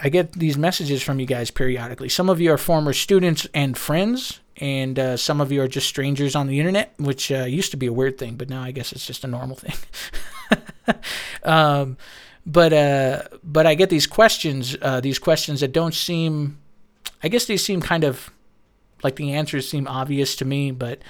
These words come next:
um, I gotta remember that it's not obvious to everyone, and it wasn't always obvious to me. You know, everybody is in a different stage of their, of their small-time songwriter career, right?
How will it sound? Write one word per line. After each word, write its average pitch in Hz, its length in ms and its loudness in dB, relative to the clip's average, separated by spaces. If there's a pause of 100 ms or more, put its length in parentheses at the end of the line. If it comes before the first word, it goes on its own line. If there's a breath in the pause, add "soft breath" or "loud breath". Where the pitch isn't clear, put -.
(500 loud breath)
um, 117 420 -6
I 131 140 -2
gotta 127 300 0
remember 127 380 -2
that 131 80 -2
it's - 180 -6
not 131 140 -4
obvious 123 340 -4
to 147 100 -4
everyone, 139 320 0
and 127 120 -2
it 127 80 -2
wasn't 151 280 0
always 120 220 -6
obvious 120 480 -8
to - 80 -14
me. 127 240 -14 (140)
You 127 100 -10
know, 120 140 -8
everybody 147 480 0
is 131 100 -2
in 131 100 -4
a 131 60 -6
different 131 300 -4
stage 131 460 -4
of 123 120 -10
their, 127 260 -6 (400 loud breath)
of 131 220 -2
their 127 220 0
small-time 135 640 0
songwriter 131 580 -2
career, 120 380 -6
right? 120 280 -4